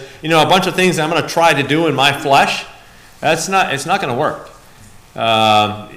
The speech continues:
you're gonna, you're gonna be frustrated. Uh, and, and, and that's, that's the way it is when we try to do things in our flesh. But if we look at this as, as the beauty and the character of Jesus Christ as it relates to living, um,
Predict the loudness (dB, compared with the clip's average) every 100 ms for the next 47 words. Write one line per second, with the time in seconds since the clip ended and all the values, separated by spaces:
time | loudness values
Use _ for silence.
0 | -18 -10 -6 -4 -4 -4 -4 -2 -2 0
1 | 0 0 -4 -6 -10 -20 -20 -20 -20 -20
2 | -10 -4 -2 -2 -2 -4 -4 -6 -6 -6
3 | -6 -4 -4 -4 -4 -4 -2 0 0 -2
4 | -4 -4 -6 -6 -8 -10 -8 -10 -4 -4
5 | -4 -4 -6 -8 -8 -4 0 2 2 2
6 | 4 2 2 0 2 2 -2 -6 -6 -6
7 | -2 0 2 2 0 0 -6 -6 -4 -4
8 | -2 -4 -4 -6 -6 -8 -10 -2 0 0
9 | -2 -8 -8 -6 -2 -2 -2 -4 -6 -6
10 | -2 -2 0 -4 -6 -14 -20 -16 -6 -4
11 | -2 -4 -6 -12